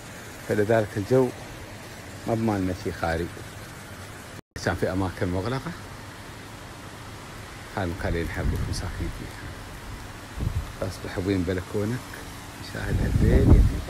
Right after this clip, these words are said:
مطر. ترى ما بن-، لا والله. يا، لا اله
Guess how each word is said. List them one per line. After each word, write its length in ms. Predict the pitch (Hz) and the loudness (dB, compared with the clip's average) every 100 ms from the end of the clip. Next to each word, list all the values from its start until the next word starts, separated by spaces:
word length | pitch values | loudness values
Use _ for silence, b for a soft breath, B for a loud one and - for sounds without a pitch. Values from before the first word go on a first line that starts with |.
| 78 - - - - - - 101 | -4 -6 -8 -8 -6 -8 -2 0
مطر. 300 | 110 107 98 - - - - - 120 | 2 2 0 -8 -10 -4 -4 -2 0
ترى 100 | 117 | 2
ما 100 | 147 | 2
بن-، 600 | 143 135 - - - - | 0 -2 -2 0 0 4
لا 100 | 117 | 4
والله. 320 | 120 123 123 - 160 156 | 4 4 2 0 0 2
يا، 600 | 131 147 139 123 160 185 - 147 - - - 123 | 4 4 4 2 0 -2 -4 -8 -8 -12 -8 -2
لا 140 | 135 | 2
اله 340 | 123 110 98 | 2 2 0